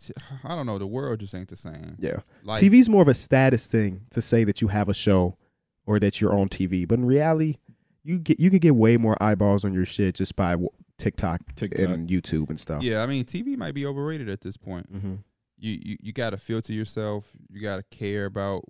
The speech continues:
Speaker 1: what the network wants you to say, 'cause a lot of people don't understand that shit that's tied with T V.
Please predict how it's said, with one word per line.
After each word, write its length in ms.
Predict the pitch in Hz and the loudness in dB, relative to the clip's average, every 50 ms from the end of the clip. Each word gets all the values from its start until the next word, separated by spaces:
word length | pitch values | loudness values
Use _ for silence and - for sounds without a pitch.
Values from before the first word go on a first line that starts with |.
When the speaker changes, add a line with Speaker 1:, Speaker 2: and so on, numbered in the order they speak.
| - | -20
Speaker 1:
what 260 | - 92 98 90 - | -16 -14 -14 -14 -12
the 80 | - 95 | -12 -12
network 560 | 92 90 95 95 - 85 98 101 98 95 98 - _ _ _ _ _ _ - | -10 -8 -8 -8 -8 -8 -6 -6 -6 -6 -8 -12 _ _ _ _ _ _ -14
wants 260 | 98 101 101 107 - | -10 -10 -10 -8 -8
you 60 | 113 101 | -8 -8
to 80 | - | -8
say, 240 | - - 101 92 101 | -10 -10 -10 -10 -10
'cause 260 | - - 117 104 - _ _ _ _ _ - | -8 -10 -10 -12 -14 _ _ _ _ _ -12
a 100 | - 107 | -8 -4
lot 180 | 113 127 147 151 | -2 -2 -2 -2
of 60 | 151 | -2
people 180 | 160 151 127 - | -4 -4 -4 -4
don't 120 | 117 113 | -4 -4
understand 480 | 117 117 110 107 - - 120 117 110 107 | -4 -4 -4 -6 -6 -6 -8 -8 -6 -8
that 100 | 104 - | -8 -10
shit 280 | - - - 113 - - | -10 -8 -8 -8 -8 -8
that's 180 | 95 101 - | -8 -8 -8
tied 300 | - - 107 101 101 95 | -8 -6 -6 -4 -4 -4
with 160 | 92 95 90 | -6 -8 -10
T 160 | - - 101 95 | -10 -10 -10 -10
V. 100 | 98 | -8